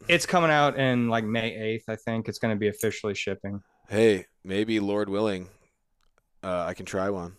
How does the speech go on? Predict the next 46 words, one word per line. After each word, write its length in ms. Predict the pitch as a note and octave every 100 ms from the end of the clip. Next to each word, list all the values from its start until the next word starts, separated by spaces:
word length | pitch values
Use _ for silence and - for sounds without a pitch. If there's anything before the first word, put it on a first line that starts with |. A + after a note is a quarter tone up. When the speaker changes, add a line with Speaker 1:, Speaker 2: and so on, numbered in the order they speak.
| -
Speaker 2:
soon. 340 | - F2 F2 -
Speaker 1:
Yeah, 280 | B2+ D#3 A2
I 160 | B2 B2
hope 200 | C#3+ C#3
so. 160 | D3+
I'll 140 | B2 A2+
send 200 | D3+ C#3+
you 60 |
as 60 | B2+
many 160 | C#3+
as 100 | C#3
you 60 | B2
need, 220 | C#3 C3+
man. 220 | A2 A#2+ A2 - -
Speaker 2:
<laughs> 400 | G2+ - - E2+ E2+ - - - -
Speaker 1:
Uh, 320 | C#3+ C3+ C3 A#2
Speaker 2:
No. 260 | F2 F2 -
No, 80 | A2
I'll 140 | G2+ C#3+
buy 240 | F#2 F#2
'em. 140 | D#2+ - _ _ _
Speaker 1:
so 440 | - F#3 E3 D3 - - _ _ _ _ _ _ -
the 120 | D3
elk, 260 | F3 F#3 D#3
if 80 | C3+
you 60 |
turn 180 | B2+ E3
it 20 |
like 180 | C#3 B2+
this, 420 | D#3 C#3+ - - _ _ _ _
these 260 | B2+ C3+ C#3
two 200 | - D3
things, 300 | C3 C#3 B2
I 60 | C3
got 140 | C3
a 40 | G2+
bad, 420 | A2 G#2+ G#2+ G#2 _ _ _ _
these 280 | C3 F3+ F#3
sit 260 | - F#3 -
behind 320 | B2 D3 D3+
the 100 | C3+
eye 220 | A#2+ C#3+ D3+
bones, 540 | A2+ G2+ F2 F2+ _ _ _ _ _ _ _
the 180 | B2+ -
Speaker 2:
Okay. 160 | F#2+ F#2+
Speaker 1:
occipital 420 | C#3+ D3 B2